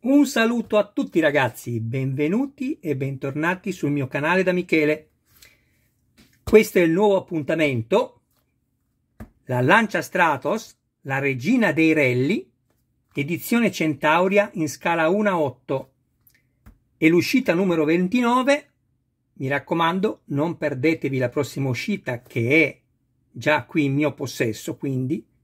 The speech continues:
non appena terminerò questo video andrò a caricare anche l'uscita numero trenta. Andiamo a vedere,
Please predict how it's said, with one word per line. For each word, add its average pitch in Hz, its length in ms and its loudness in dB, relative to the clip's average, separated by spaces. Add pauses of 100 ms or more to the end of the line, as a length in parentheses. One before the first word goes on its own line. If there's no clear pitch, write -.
non 127 100 -10
appena 135 500 -2 (360)
terminerò 131 600 -4
questo 127 300 -6
video 131 440 -2 (340)
andrò 131 340 0
a 117 100 0
caricare 120 760 -6 (680)
anche 131 500 -2
l'uscita 143 560 0
numero 127 340 0
trenta. 120 560 -4 (1800)
Andiamo 160 560 2
a 151 40 2
vedere, 156 640 2